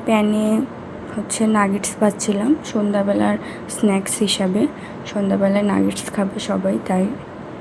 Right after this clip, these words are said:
এই যে আমার বিরিয়ানিটা অনেকটাই কমপ্লিট হয়ে গেছে। এই পর্যায়ে হচ্ছে নামার আগে পেঁয়াজ বেরেস্তা দিয়ে তারপরে একটু দমে রেখে, মানে চালটা একটু ভালো করে হওয়ার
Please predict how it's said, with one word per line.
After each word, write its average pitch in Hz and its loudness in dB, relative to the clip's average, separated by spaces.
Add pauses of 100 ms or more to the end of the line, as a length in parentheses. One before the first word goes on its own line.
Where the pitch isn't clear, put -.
(2250)
এই 240 4
যে 233 4
আমার 214 4
বিরিয়ানিটা 208 2
অনেকটাই 208 2
কমপ্লিট 202 0
হয়ে 208 2
গেছে। 214 0
এই 302 4
পর্যায়ে 196 4
হচ্ছে 196 0 (380)
নামার 202 2
আগে 214 4 (340)
পেঁয়াজ 196 2
বেরেস্তা 196 0
দিয়ে 208 2 (680)
তারপরে 196 0
একটু - -2
দমে 196 4
রেখে, 202 -2
মানে 226 4 (440)
চালটা 214 2
একটু 202 -4
ভালো 196 2
করে 208 2 (580)
হওয়ার 202 4